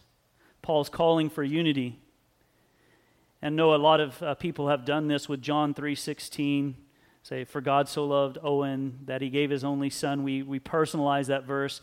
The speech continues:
I thought about doing it here. If Paul were to just be directing this to me or to you and putting your name in here, "Owen, do nothing from selfish ambition or conceit, but in humility, Owen,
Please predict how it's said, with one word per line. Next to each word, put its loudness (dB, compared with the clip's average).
I 0
thought 8
about 6
doing 2
it -2
here. -2
If -6
Paul 6
were 6
to -4
just -4
be -4
directing 0
this -6
to -6
me 2
or -4
to -10
you -2
and -12
putting -4
your 0
name 0
in -2
here, -4
"Owen, 0
do 2
nothing 2
from -6
selfish -2
ambition -6
or -10
conceit, -8
but -2
in 0
humility, 0
Owen, -2